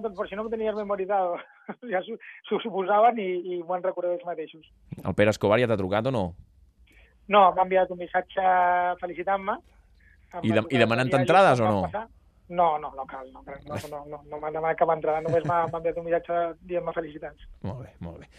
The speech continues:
Speaker 2: Eh, escolta'm, doncs, que disfruteu del moment. Em sembla que avui t'hem tornat boig entre tots plegats, fent-te trucades, missatges, eh, entrevistes i tot plegat. Disfruteu del moment, perquè això s'ha de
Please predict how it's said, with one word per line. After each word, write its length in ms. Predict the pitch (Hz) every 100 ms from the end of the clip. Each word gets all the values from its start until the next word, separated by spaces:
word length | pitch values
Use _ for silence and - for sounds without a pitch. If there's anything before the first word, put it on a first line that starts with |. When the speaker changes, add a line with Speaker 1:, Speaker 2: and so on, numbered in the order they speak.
| - - -
Speaker 2:
Eh, 220 | 110 110 104
escolta'm, 340 | 113 120 131
doncs, 160 | 120 120
que 120 | 123
disfruteu 400 | 117 - 117 123
del 160 | 139 139
moment. 320 | 117 131 110
Em 80 | 98
sembla 160 | 117 127
que 60 | 127
avui 140 | 127
t'hem 100 | 127
tornat 300 | 120 120 113
boig 400 | 120 127 117 -
entre 300 | 107 107 107
tots 160 | 110 -
plegats, 380 | 113 123 127 113
fent-te 180 | 107 104
trucades, 540 | 104 117 127 117 117
missatges, 720 | 107 104 127 123 107 117 113 110
eh, 160 | 107 104 95 101
entrevistes 480 | 101 107 123 - 110
i 80 | 107
tot 160 | 101
plegat. 340 | 117 123 135 - - - 107
Disfruteu 400 | 104 107 104 120
del 160 | 127
moment, 320 | 101 98 110 90
perquè 220 | 92 87
això 160 | 95 98
s'ha 140 | 120
de 100 | 98